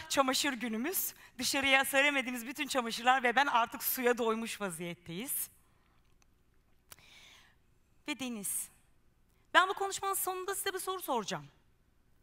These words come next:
Hayatınızın, yaşamınızın neresindesiniz?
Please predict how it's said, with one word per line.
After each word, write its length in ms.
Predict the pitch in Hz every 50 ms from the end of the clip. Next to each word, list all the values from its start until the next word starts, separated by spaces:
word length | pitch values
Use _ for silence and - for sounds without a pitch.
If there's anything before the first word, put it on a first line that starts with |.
| _ _ _ _ _ _ _ _ _ _
Hayatınızın, 840 | - - 427 440 415 392 359 - - 233 233 220 175 165 220 285 339 - _ _ _ _ _ _ -
yaşamınızın 680 | 392 403 - 381 359 302 269 240 220 190 - 285 359 - - - - _ _ _ _ _ _
neresindesiniz? 1080 | 254 339 381 339 285 214 - - 214 190 170 170 156 - - 165 156 156 - - -